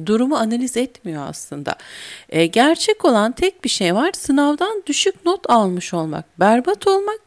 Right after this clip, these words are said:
bir yorum. E, yani... Bunu kişi kendi kendine yapmaya o kadar eğilimli oluyor ki çoğu zaman farkında olmuyor.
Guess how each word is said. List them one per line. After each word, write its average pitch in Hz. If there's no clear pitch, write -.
bir 269
yorum. 254
E, 180
yani... 226
Bunu 381
kişi -
kendi 285
kendine 339
yapmaya 247
o 220
kadar 285
eğilimli 262
oluyor 320
ki 220
çoğu 302
zaman 247
farkında 226
olmuyor. 202